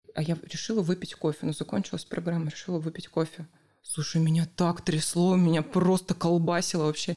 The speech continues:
Да потому что рецепторы очищаются, чувствительность рецепторов повышается, когда мы напиток, э, нерегулярно потребляем. И, соответственно, эту реакцию, которую кофе даёт, ты сразу увидела.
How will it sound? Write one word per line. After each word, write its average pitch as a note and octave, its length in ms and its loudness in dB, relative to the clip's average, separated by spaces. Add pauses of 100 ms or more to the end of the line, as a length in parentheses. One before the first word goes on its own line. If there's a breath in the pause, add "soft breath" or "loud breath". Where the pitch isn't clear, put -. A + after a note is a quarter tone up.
(220)
Да - 80 -4
потому F3 260 2
что - 180 -4
рецепторы - 540 -2
очищаются, - 760 0 (200 loud breath)
чувствительность - 720 0
рецепторов - 560 -2
повышается, A3 680 0
когда F3 260 0
мы F3 100 6
напиток, F3+ 560 0
э, - 120 2
нерегулярно F3+ 680 4
потребляем. E3 560 0 (280)
И, - 60 -2
соответственно, F#3 600 0
эту F#3+ 260 0
реакцию, F3 440 0
которую F#3+ 380 2
кофе F3 360 0
даёт, E3 380 2
ты A#3+ 60 -6
сразу A3 380 2
увидела. F#3+ 540 0